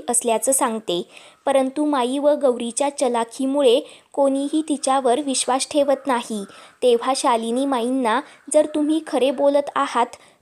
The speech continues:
तर गौरीच्या डोक्यावर हात ठेवून शपथ घ्या," असं सांगते. तेव्हा माई गौरीच्या डोक्यावर हात ठेवतात. ते पाहून शालिनी व देवकी कोमात जातात, परंतु माई गौरीच्या जीवाला धोका होऊ नये म्हणून लगेच तो हात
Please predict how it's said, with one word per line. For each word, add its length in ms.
तर 180
गौरीच्या 440
डोक्यावर 560
हात 160
ठेवून 240
शपथ 480
घ्या," 220
असं 200
सांगते. 500
तेव्हा 320
माई 460
गौरीच्या 460
डोक्यावर 520
हात 160
ठेवतात. 360
ते 100
पाहून 380
शालिनी 600
व 140
देवकी 460
कोमात 500
जातात, 360
परंतु 380
माई 400
गौरीच्या 520
जीवाला 440
धोका 340
होऊ 180
नये 300
म्हणून 260
लगेच 460
तो 180
हात 300